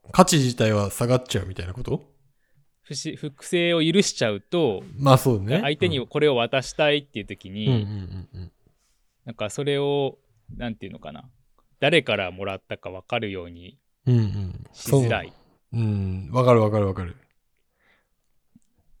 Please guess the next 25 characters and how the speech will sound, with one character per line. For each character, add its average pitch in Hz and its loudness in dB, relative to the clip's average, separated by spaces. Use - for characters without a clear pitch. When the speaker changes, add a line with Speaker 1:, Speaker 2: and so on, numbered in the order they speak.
Speaker 2:
な 135 -2
ん - -4
か 113 -4
そ 147 -4
れ 156 2
が、 151 2
そ 120 -6
の、 107 -6
昔 165 0
み 175 -4
た 117 2
い 101 -2
に、 107 -4
あ 117 -10
の、 92 -12
ソ 123 -6
フ - -20
ト 147 -2
ウ 143 2
ェ 117 4
ア 87 -6
を 85 -12
さ、 - -14
Speaker 1:
う 117 0
ん。 95 -2